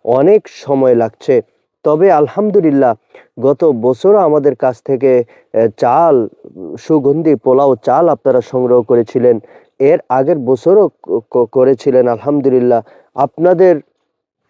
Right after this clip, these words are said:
আশায়, আপনাদের ভালোবাসায়, মহাব্বতে মূলত আমরা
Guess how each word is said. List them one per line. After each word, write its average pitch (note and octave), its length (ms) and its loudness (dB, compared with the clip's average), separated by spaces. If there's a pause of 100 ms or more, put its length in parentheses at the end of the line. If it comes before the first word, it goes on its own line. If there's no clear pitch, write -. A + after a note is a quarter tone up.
(560)
আশায়, D3 480 0
আপনাদের E3 580 -2 (420)
ভালোবাসায়, D#3+ 720 0
মহাব্বতে D#3 640 -4
মূলত C3+ 320 -2
আমরা B2 360 0